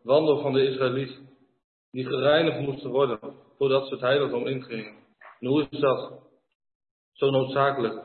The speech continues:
in onze levens? En dan aan het eind van vers vijftien lezen we daar. Laten we vers vijftien helemaal lezen. "Want ik heb u een voorbeeld gegeven,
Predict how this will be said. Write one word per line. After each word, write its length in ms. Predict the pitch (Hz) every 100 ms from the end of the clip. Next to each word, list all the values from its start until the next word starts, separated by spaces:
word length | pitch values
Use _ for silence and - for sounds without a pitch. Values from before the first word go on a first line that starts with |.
| -
in 120 | 127
onze 260 | 135 127 120
levens? 560 | 123 123 101 - - - _ _ _ _ _ _ _ _ _ _ _ _ - _ _ _ _ _ _
En 160 | 131 131
dan 520 | 143 139 139 - -
aan 120 | 139
het 180 | 135 131
eind 460 | 147 156 151 - - - -
van 160 | - 131
vers 180 | 127 -
vijftien 680 | 147 143 147 - 135 120 120
lezen 320 | 131 135 123
we 60 | 113
daar. 200 | 113 113 -
Laten 220 | 131 135
we 60 | 131
vers 160 | 131 -
vijftien 380 | 147 147 131
helemaal 460 | 127 135 131 131 131
lezen. 360 | 123 120 120 - - _ _
"Want 120 | -
ik 120 | 123 -
heb 140 | 160
u 120 | 160
een 120 | 139
voorbeeld 480 | 139 160 160 139 -
gegeven, 600 | - - 131 127 113 -